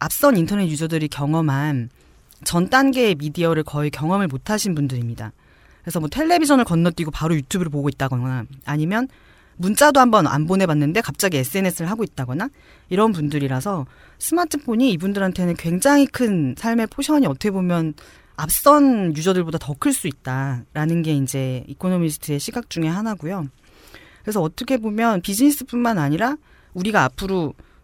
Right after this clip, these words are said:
그 새로운 인터넷 유저와 함께 살아가야 되는 우리의 삶에도 변화가 일어날 수 있다라는 얘기를 하고 있는 것 같아요. 왜냐하면 인류의 절반이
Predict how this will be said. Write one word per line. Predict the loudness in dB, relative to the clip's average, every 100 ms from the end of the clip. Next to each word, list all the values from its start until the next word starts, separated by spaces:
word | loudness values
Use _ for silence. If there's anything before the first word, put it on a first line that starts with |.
| -10
그 | -4 -2
새로운 | 0 2 4
인터넷 | 2 2 0
유저와 | -2 -2 -2
함께 | -2 -4
살아가야 | -6 -2 0 2 2
되는 | 0 0 0 0 0 -2 -8 -14
우리의 | -6 0 0
삶에도 | 2 2 2 0 -4 -6 _ _ _ -6
변화가 | 0 2 2
일어날 | 2 2 0
수 | -4
있다라는 | -12 -10 -8 -8 -10 -20 -20 _ _ -16 -4 -2 0
얘기를 | 0 -2 -2
하고 | 0
있는 | 0 0
것 | -2
같아요. | -4 -6 -6 -4 -4 -4
왜냐하면 | -4 -2 0 -2 -4 -14 _ _ _
인류의 | -2 2 6 4
절반이 | 4 2 2 2 2 0 -2